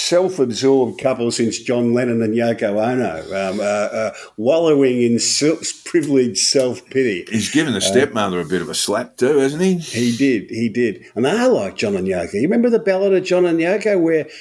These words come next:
Speaker 1: um, uh, John was, uh, carrying on that, um, the press were gonna crucify him? He was, uh, singing a song about his imminent crucifixion.
Speaker 2: Yeah, well, he's
Speaker 1: Well, Harry hasn't gotten quite that mad just yet,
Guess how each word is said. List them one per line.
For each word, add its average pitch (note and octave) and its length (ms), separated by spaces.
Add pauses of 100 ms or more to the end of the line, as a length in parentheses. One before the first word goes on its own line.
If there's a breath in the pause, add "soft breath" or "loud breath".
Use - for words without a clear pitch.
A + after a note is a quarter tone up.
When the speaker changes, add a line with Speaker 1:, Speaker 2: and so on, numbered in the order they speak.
(160 loud breath)
Speaker 1:
um, C3+ 240
uh, C3+ 180
John D3 360
was, C3 300
uh, B2+ 200
carrying C3+ 380
on C3+ 220
that, A#2+ 240
um, A#2 160
the A#2 80
press - 320
were B2+ 60
gonna C3 200
crucify F#3 680
him? D3 80
He A#2 120
was, A2+ 140
uh, A#2+ 80
singing F3 360
a C#3 60
song D#3 300
about B2+ 220
his A#2+ 180
imminent D3 360
crucifixion. D#3+ 680
Speaker 2:
Yeah, A2 60
well, D#2 120
he's - 240
Speaker 1:
Well, B2 160
Harry G#3 200
hasn't C3+ 260
gotten A#2 240
quite C3 380
that A2 180
mad F2+ 340
just - 340
yet, - 360